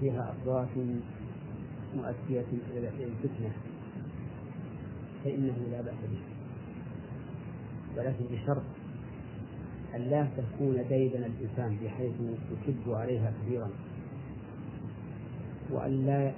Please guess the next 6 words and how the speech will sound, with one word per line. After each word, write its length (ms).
يتخذها 880
الواعظ 520
الوحيد 480
لقلبه 500
دون 180
أن 420